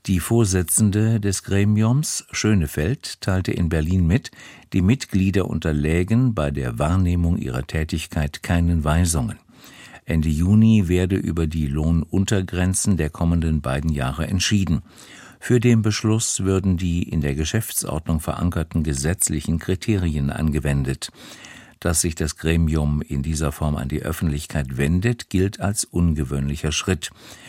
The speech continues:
Union und S P D haben sich in ihrem Koalitionsvertrag im Grundsatz für einen Mindestlohn von fünfzehn Euro im Jahr zweitausendsechsundzwanzig ausgesprochen.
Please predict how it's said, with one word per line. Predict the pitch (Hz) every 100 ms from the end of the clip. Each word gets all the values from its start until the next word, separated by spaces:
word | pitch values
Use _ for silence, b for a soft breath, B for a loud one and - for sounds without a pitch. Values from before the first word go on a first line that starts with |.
| B B
Union | 90 87 80 87 98
und | 90 -
S | 85
P | - 82
D | 90 85
haben | 76 90 90
sich | 82 80 - - 107
in | 107
ihrem | - 80 64 67
Koalitionsvertrag | - 76 65 65 69 - - 98 - - 58 - - 67 107 - - - -
im | - 73 67
Grundsatz | - 82 104 - 123 131 -
für | - 104 -
einen | 90 92 92 90
Mindestlohn | 92 92 85 - 90 87 80
von | 85 82
fünfzehn | 80 104 101 - - - 92 80 -
Euro | 82 87 85 90
im | 87
Jahr | 85 80
zweitausendsechsundzwanzig | - 78 76 78 76 85 92 107 - 71 - 64 - 58
ausgesprochen. | 62 73 - 69 - - 57 -